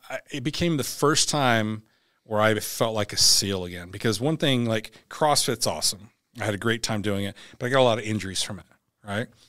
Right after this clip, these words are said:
But what seals do is we walk all night long, and then we do a CrossFit workout for five minutes, and we walk all night long back, or we swim.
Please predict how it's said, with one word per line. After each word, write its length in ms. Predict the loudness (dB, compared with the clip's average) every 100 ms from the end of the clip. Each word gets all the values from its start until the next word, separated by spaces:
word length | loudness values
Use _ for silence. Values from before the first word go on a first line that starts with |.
| _ _ _ _ -6
But 400 | 2 2 2 _ _ _ _ _ _ _ _ _ -10
what 180 | 2
seals 520 | 6 6 8 6 6 4
do 140 | 2
is 120 | 4
we 80 | 2
walk 540 | 2 2 2 0 -6 -2
all 340 | 0 2 2
night 300 | 0 -4 -6 -6
long, 400 | -6 -6 -8 -14 _ _ _ _ _ _ _ _ -12
and 120 | -4
then 60 | -2
we 80 | 0
do 80 |
a 40 | -2
CrossFit 280 | 0 -2 -2
workout 300 | -4 -4 -4
for 80 |
five 240 | -4 -4 -4
minutes, 220 | -6 -6
and 100 | -4
we 80 | -4
walk 360 | -4 -6 -6
all 140 | -8 -8
night 160 | -10
long 180 | -12 -12
back, 320 | -12 -14 -20 -20 _ _ _
or 100 | -4
we 60 |
swim. 300 | -2 0 -4